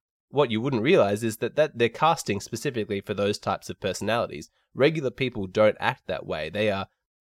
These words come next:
creating drama for the purposes of en-, entertainment, and they're casting individuals who they know are gonna give you that kind of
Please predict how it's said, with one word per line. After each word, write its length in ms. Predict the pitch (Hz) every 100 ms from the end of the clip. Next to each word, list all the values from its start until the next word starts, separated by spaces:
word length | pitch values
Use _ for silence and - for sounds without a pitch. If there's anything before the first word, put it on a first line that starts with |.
| _ _ _
creating 640 | - 120 117 131 139 101
drama 420 | 95 101 98 95 90
for 220 | - 98
the 80 | 101
purposes 440 | 104 110 113 101
of 80 | 101
en-, 200 | 101 95 -
entertainment, 640 | - 101 98 117 107 87 104 _ -
and 100 | 98
they're 80 |
casting 480 | - 131 131 - 98
individuals 560 | 98 98 95 85 98 104
who 80 | 101
they 140 | 95
know 340 | 98 120 101 98 _ _
are 80 | 98
gonna 240 | 95 95
give 220 | 95 131 127
you 160 | 92
that 240 | 92 104 -
kind 300 | 101 95 95
of 180 | 95